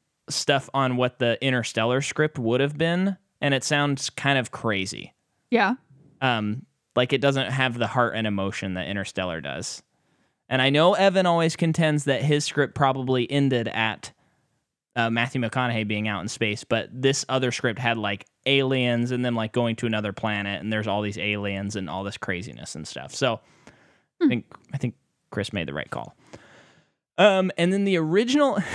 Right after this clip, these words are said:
Speaker 1: <laughs> this is so crazy. The original ending was to have John killed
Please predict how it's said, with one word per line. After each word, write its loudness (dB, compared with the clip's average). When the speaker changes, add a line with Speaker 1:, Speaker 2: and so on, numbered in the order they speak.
Speaker 1:
<laughs> -6
this 2
is 0
so 2
crazy. 0
The 6
original 4
ending 2
was 2
to 2
have 2
John 2
killed 2